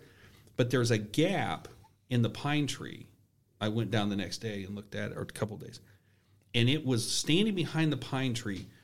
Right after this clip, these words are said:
with its face looking through where that hole was. And I could see,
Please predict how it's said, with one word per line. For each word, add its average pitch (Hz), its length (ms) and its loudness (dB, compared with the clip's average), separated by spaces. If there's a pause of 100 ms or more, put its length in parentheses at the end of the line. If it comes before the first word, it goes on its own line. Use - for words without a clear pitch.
(140)
with 120 160 4
its - 200 2
face 113 680 2
looking 143 600 4
through 127 360 4
where 113 160 4
that 113 180 4
hole 131 340 2
was. - 380 -12 (2000)
And 123 400 4 (180)
I 165 220 4
could 185 280 2
see, 113 680 0